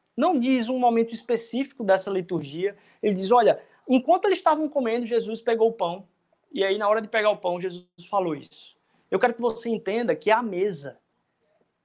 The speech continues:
que Jesus vem nos visitar. É numa mesa, uma mesa simples, a, a respeito, pegado emprestado em um lugar, inclusive, não foi nem um negócio muito bem preparado, foi algo emprestado. Vamos, vai arranjar um lugar aí pra gente passar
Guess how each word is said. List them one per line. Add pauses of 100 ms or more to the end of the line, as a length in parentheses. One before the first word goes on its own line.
(100)
que
Jesus
vem
nos
visitar. (500)
É
numa
mesa,
uma
mesa
simples, (380)
a,
a
respeito,
pegado
emprestado
em
um
lugar,
inclusive,
não
foi
nem (220)
um
negócio
muito
bem
preparado,
foi
algo
emprestado.
Vamos,
vai
arranjar
um
lugar
aí
pra
gente
passar